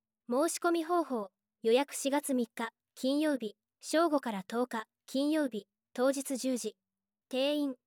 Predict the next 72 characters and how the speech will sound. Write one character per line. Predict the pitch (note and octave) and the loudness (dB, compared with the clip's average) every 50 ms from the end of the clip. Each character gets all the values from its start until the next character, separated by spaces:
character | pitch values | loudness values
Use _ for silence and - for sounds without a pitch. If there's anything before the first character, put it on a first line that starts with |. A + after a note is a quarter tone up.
| _ _ _ _ _ _ | _ _ _ _ _ _
十 | - B3 D4 E4 | -2 0 0 2
六 | D#4+ E4+ D#4+ - | 2 2 0 -2
組、 | - - D4 C4 A#3+ A3 - _ _ _ | -4 -2 0 0 0 -2 -6 _ _ _
先 | - - C4 C4+ D4+ | -4 0 0 0 2
着 | - D#4 C#4+ - C#4+ | 2 -2 -2 -2 -2
順。 | A3+ A3+ G#3+ F#3 - _ _ _ _ _ _ _ _ _ _ _ _ _ _ | -4 -2 -6 -8 -10 _ _ _ _ _ _ _ _ _ _ _ _ _ _
一 | _ - - F4 F4 | _ -2 2 2 2
組 | - F4 D#4 C#4+ | 4 4 2 2
三 | A#3 - - B3+ D4 D#4 | 2 2 0 0 0 2
十 | D4+ F4 | 0 0
分 | D#4+ - - C#4+ C4 A#3 | -2 0 0 0 0 2
以 | A#3 A#3 | 0 -2
内。 | A3+ A3 G#3 F#3+ _ _ _ _ _ _ _ _ _ _ _ _ _ _ | -2 -4 -8 -10 _ _ _ _ _ _ _ _ _ _ _ _ _ _
予 | - A#3+ | 4 4
約 | C4+ D#4 D#4+ - | 6 6 4 0
専 | - - D4 C#4+ D#4 D#4+ | -2 0 0 2 2 4
用 | D#4+ E4 E4 D#4+ | 2 2 2 2
電 | C4+ D#4 E4 D#4+ | 2 2 2 2
話 | D#4+ D#4+ | 0 2
番 | C#4 D4+ D#4 D#4 C#4 | 2 2 2 2 2
号 | A#3+ A#3 G#3 | 0 0 0
零 | F#3+ G3 G#3+ A#3+ A#3+ | 0 -2 0 0 2
五 | A3+ A#3+ | 2 2
零 | A#3 A#3+ B3 B3+ B3 | 2 2 2 2 0
の | A#3+ A3 | 0 0
一 | G#3 G3 - - | -2 -4 -6 -12
八 | - A3+ A3 - B3+ | -12 -10 -6 -4 0
零 | A#3+ B3 B3+ B3+ | 0 2 2 0
八 | A3 A#3 A3+ - - | -2 -4 -8 -4 -4
の | A3+ G3+ | -4 -2
六 | F#3 G3 F#3+ - B3+ A#3 | -2 -4 -4 -2 0 0
零 | A#3 A#3 A3+ G#3+ | 2 2 0 0
七 | G#3+ A3 A#3 A#3+ | -2 -2 -2 0
零 | B3 B3+ B3+ A#3 G#3+ G#3+ A3 A#3 | 0 0 -2 -2 -2 0 0 2
エ | B3+ | 2
ー | C4+ | 2
ア | C#4 | 2
イ | C#4 | 0
電 | B3 C4 C4+ C4 | 0 2 0 0
話 | A#3 G3+ F#3 | 0 -2 -2
二 | F#3 G#3 A#3+ | -2 -2 -2
十 | B3 C#4 C#4+ C4 | 0 0 0 0
四 | A3+ G3+ G3+ A3+ B3+ | 0 0 -2 -2 -2
時 | C4 D4 | -4 -2
間 | - C4+ B3 A3 | -4 -2 -2 -2
受 | G3 F#3+ - | -4 -4 -6
付。 | A#3 - - - A3 G#3 - _ _ _ _ _ _ _ _ _ _ _ _ | -8 -8 -8 -10 -10 -14 -14 _ _ _ _ _ _ _ _ _ _ _ _
電 | G#3 A#3+ C#4+ E4+ | 4 4 4 6
話 | F4 F4+ F4 | 4 4 4
申 | E4 F4 F#4 F#4 | 4 4 2 2
し | - | 0
込 | - E4+ D#4+ | 2 2 2
み | D4+ C4 | 2 2
が | A#3 G#3 | 0 -2
困 | - - C#4+ D#4+ | 0 0 0 2
難 | D#4+ D4+ C#4+ B3+ | 2 2 0 0
な | A3 G3+ | 0 -2
方 | - A3 G#3 A#3 G#3+ | -6 -8 -8 -6 -6
は | G3 F#3 | -6 -6
事 | F#3 - G3+ G3+ | -6 -8 -6 0
前 | A3+ C4+ C#4+ | 0 0 2
に | C#4+ C#4+ C#4+ | 2 2 0
お | C4+ C4 | 0 0
問 | - D4 D4+ | 2 2 2
い | D4+ D4+ | 2 2
合 | D4+ | 2
わ | D4+ | 0
せ | D4 D4 C#4 | 0 -2 -6
く | - | -4
だ | B3+ A#3+ | -6 -6
さ | A3 - A#3 A3 | -6 -6 -8 -10
い。 | G#3 | -10